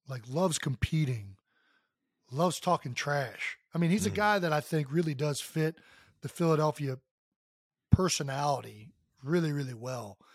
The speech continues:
Speaker 1: And as we become successful on the field, you know, Philadelphia is falling in love with this guy, and I only
Speaker 2: Mm-hmm.
Speaker 1: anticipate that to grow. Um, you know, he is a, a competitor through and through.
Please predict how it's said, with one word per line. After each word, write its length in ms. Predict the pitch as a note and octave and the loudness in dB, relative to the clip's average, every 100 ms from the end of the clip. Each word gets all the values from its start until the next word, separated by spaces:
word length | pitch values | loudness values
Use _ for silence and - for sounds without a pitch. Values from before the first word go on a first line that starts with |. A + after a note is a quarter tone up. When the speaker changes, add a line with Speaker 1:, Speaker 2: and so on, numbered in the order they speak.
| - - - _ | -20 -20 -20 _
Speaker 1:
And 300 | D#3+ C#3 C3 - | -8 -6 -6 -2
as 260 | F3 F3 C3+ | 2 2 2
we 100 | D#3 | -2
become 280 | C3+ D#3 | -2 -6
successful 420 | C#3 D3 E3+ - C#3+ | -6 -4 -4 -4 -6
on 60 | |
the 80 | A#2+ | -8
field, 540 | - F3 D#3 C3 A#2 A2+ _ _ _ _ | -2 2 2 0 -4 -10 _ _ _ _
you 80 | C#3 | -8
know, 60 | B2 | -4
Philadelphia 520 | F3 D#3 C#3+ D3 C3 | 0 2 2 -2 -4
is 80 | A#2+ | -4
falling 280 | D3 C3+ | -4 -4
in 100 | B2 | -4
love 160 | B2 C#3 | -8 -8
with 120 | C3 | -8
this 120 | - | -10
guy, 180 | - C3 | -10 -10
and 100 | A2 | -8
I 120 | B2 | -6
only 200 | D3 C3+ | -4 -4
Speaker 2:
Mm-hmm. 40 | C3 | -6
Speaker 1:
anticipate 460 | - C#3 - C3+ | -8 -10 -8 -8
that 180 | B2+ C#3 | -6 -8
to 60 | C3+ | -8
grow. 480 | A#2 C3 C#3 A2+ G#2+ _ _ _ _ _ | -8 -6 -4 -6 -12 _ _ _ _ _
Um, 440 | - C3 A#2+ A2 A#2 _ _ _ _ | -10 -8 -8 -12 -18 _ _ _ _
you 80 | D3+ | -8
know, 140 | C3 A#2+ | -6 -6
he 240 | C3 C#3+ | -4 -4
is 260 | C3+ A#2+ B2 | -4 -6 -6
a, 320 | C3 B2 A#2 _ - _ _ | -6 -6 -8 _ -20 _ _
a 180 | C3+ B2 | -10 -10
competitor 580 | - C3 - D#3 D3 C#3+ | -8 0 2 2 0 -2
through 240 | - D#3 | 0 2
and 120 | C#3+ - | 2 2
through. 460 | D#3 D#3+ D#3 D#3 | 4 6 4 2